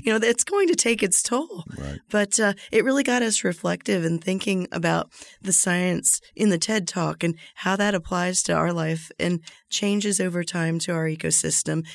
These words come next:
Speaker 1: and what's responsible use of our resources as students or even as members of A leaf. Do we want to do things differently? Or maybe we need to look at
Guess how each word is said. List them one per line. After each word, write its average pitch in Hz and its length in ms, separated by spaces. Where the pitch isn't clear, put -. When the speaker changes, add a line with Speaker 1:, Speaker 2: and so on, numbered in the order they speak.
Speaker 1:
and 190 100
what's 202 220
responsible 170 720
use 156 400
of 175 140
our 170 160
resources 160 720
as 165 240
students 180 680
or 180 240
even 175 540
as 175 220
members 165 400
of 156 200
A 160 180
leaf. 214 420
Do 160 220
we 160 160
want 175 220
to 175 40
do 175 160
things 175 320
differently? 214 760
Or - 180
maybe 156 300
we 185 120
need 185 140
to 190 80
look 190 220
at 190 120